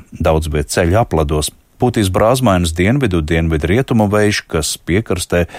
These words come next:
sasniegs astoņpadsmit metrus sekundē. Gaisa temperatūra naktī mīnus divi, mīnus septiņi grādi, piekrastē mīnus divi, plus trīs. Rītdienā apmācies laiks, daudz viet lietus, austrumos arī sasalstošs lietus un sniegs.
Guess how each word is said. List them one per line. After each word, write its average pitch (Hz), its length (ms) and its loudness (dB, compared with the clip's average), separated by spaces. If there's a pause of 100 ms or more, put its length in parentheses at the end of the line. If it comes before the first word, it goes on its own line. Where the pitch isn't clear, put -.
(120)
sasniegs 80 600 -2
astoņpadsmit 78 880 -2
metrus - 400 -2
sekundē. 78 480 0 (640)
Gaisa 131 420 2
temperatūra 98 540 2
naktī 90 340 0
mīnus 107 400 2
divi, 151 240 2
mīnus 87 400 0
septiņi 139 560 0
grādi, 123 460 2 (100)
piekrastē 92 680 -2
mīnus 80 440 0
divi, 98 240 0
plus 131 360 0
trīs. - 360 -2 (800)
Rītdienā 92 580 2
apmācies 123 640 2
laiks, 175 380 0 (120)
daudz 71 300 -4
viet 76 220 -6
lietus, 139 600 0
austrumos 78 680 -2
arī 78 240 0
sasalstošs 127 840 0
lietus 123 400 0
un 135 120 2
sniegs. - 440 0